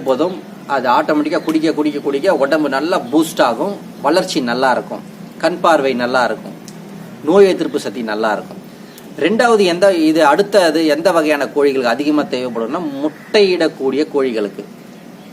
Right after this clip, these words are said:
நல்ல மஸ்துக்கு வந்துருச்சு, மெரி வாங்கிருச்சு, இப்போ முட்டை வைக்கிற கண்டிஷனுக்கு இடம் தேடிட்டு இருக்குதுன்னும் போது நீங்க இந்த விம்ரால் சப்ளிமெண்ட்டை கொடுக்கலாம். So, முட்டையோட ஓடுகளும் பலமா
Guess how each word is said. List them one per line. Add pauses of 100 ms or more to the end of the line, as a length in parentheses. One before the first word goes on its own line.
(500)
நல்ல
மஸ்துக்கு
வந்துருச்சு, (180)
மெரி
வாங்கிருச்சு, (600)
இப்போ
முட்டை
வைக்கிற
கண்டிஷனுக்கு
இடம்
தேடிட்டு
இருக்குதுன்னும்
போது
நீங்க
இந்த
விம்ரால்
சப்ளிமெண்ட்டை
கொடுக்கலாம். (500)
So, (760)
முட்டையோட
ஓடுகளும் (560)
பலமா